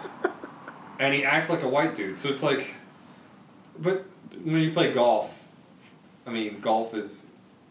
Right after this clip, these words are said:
Speaker 2: pretty much a white sport. It was pretty much primarily a white sport until Tiger Woods took over.
Speaker 1: Yeah, now all we
Speaker 2: Now
Speaker 1: have left
Speaker 2: there's
Speaker 1: is
Speaker 2: a few.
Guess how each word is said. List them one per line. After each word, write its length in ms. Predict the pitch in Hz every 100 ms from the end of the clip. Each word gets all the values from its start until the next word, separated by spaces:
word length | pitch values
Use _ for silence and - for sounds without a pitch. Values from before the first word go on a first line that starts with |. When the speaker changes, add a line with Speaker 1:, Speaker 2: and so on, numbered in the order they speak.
| -
Speaker 2:
pretty 180 | - 113
much 200 | 101 98
a 40 |
white 280 | 92 92 87
sport. 420 | - - 90 87 - - - - - -
It 80 | 110
was 240 | 113 110 - - - - -
pretty 180 | - 110
much 160 | 101 - - - - - - - - - - -
primarily 520 | - 104 113 113 104 98
a 40 | 98
white 140 | 107
sport 340 | 107 - 113 110
until 220 | - 98
Tiger 320 | 110 98 98
Woods 260 | 98 95 -
took 140 | -
over. 240 | 95 90 87 - - - - - - -
Speaker 1:
Yeah, 280 | 117 120 110
now 220 | 127 131
all 60 | 131
we 40 |
Speaker 2:
Now 120 | 139 131
Speaker 1:
have 80 |
left 140 | 135 120
Speaker 2:
there's 120 | 113
Speaker 1:
is 80 |
Speaker 2:
a 20 |
few. 40 | 135